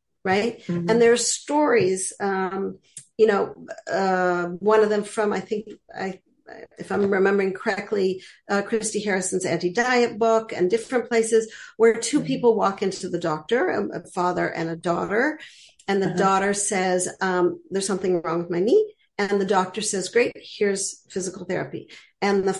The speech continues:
Speaker 1: father says, "There's something wrong with my knee, similar injury or, or issue going on." And the doctor says, "You need to lose weight." So why wasn't the father given P T?
Speaker 2: Yeah.
Speaker 1: Right? So when we start looking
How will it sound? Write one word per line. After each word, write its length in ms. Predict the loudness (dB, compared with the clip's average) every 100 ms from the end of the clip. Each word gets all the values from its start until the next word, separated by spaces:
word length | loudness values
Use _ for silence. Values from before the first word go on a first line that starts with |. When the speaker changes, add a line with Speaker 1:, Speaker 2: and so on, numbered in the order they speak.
| 2
Speaker 1:
father 240 | 2 2
says, 220 | -2 -4
"There's 180 | -4 -4
something 300 | -4 -2 0
wrong 140 | 0 0
with 100 | -2
my 100 | 0
knee, 300 | 2 0 -4
similar 720 | -4 -2 2 4 4 4 0
injury 440 | 2 2 4 4 2
or, 380 | 0 -2 -4 -8
or 320 | -6 -4 -4 -8 _ _ _ -18 -18 _ _ -6
issue 300 | -4 2 2
going 260 | 4 2 2
on." 320 | 2 2 -2 -10 -20 -20 -2
And 160 | 2
the 180 | 4 2 2
doctor 220 | -2 -2
says, 480 | -2 0 0 -4 0
"You 100 | 2
need 140 | 2
to 100 | 2
lose 220 | 0 -2
weight." 240 | -4 -12 -16 _
So 420 | -2 4 4 2 -4
why 360 | 2 4 4 4
wasn't 420 | 4 4 2 0
the 80 | -2
father 400 | -2 0 0 -4
given 480 | -4 -4 -2 -2 -6
P 140 | -8 -8
T? 400 | 0 0 0 -8 _ _ _ _ _ _ _
Speaker 2:
Yeah. 160 | 0 2
Speaker 1:
Right? 360 | 2 0 -4 -16 -20 -20
So 280 | -6 2 2
when 280 | 4 4 6
we 120 | 6
start 380 | 4 2 2 2
looking 680 | 0 0 0 -2 -2 -4 -8